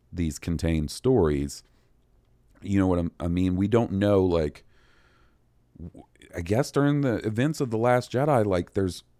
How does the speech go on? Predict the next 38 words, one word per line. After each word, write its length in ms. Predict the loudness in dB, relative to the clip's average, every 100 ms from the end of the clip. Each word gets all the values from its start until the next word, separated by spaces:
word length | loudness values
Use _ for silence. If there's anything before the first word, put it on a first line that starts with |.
| _ _ _ -6
First 280 | -4 -2
Order 220 | 2 2 2
forces 500 | 0 0 0 -2 -4
out, 340 | -4 -4 -4
like, 320 | -6 -6 -10 -20 _ _ _
taking 340 | -18 -8 -2 2
over 240 | 2 4
other 180 | 2 2
planets 540 | -2 -2 0 0 -4
and 140 | -10 -14
stuff, 400 | -12 -12 -12 -12
you 100 | -6
know? 300 | -2 -2 -4 _ _ _ _ _ _ -12
Uh, 160 | -8 -4
that's 240 | -6 -6 _
something 240 | -8 -6 -4
we 80 |
don't 300 | 0 2 2 0
kinda 240 | 0 0
know. 160 | 2 2
It'll 140 | 2
be 160 | -2 -4
interesting 540 | -2 -4 -4 -4 -4
to 60 | -4
see 520 | -4 -2 -2 -2 -6 _ _ _ _ -6
what 260 | -2 0
they 160 | 2 0
establish 920 | 0 0 0 0 0 -4 -4 -10 -20 -20 -20 -20 _ _ -10
as 160 | -8 -6
far 260 | -2 0
as 120 | -2
the 100 | -6
First 320 | -6 -4 -4 -4
Order's 540 | -2 -4 -8 -14 -20
control 720 | -10 -10 -8 -2 0 0 -2 -6
in 120 | -10
Episode 480 | -10 -10 -8 -6 -6
nine, 420 | -10 -14 -16 -20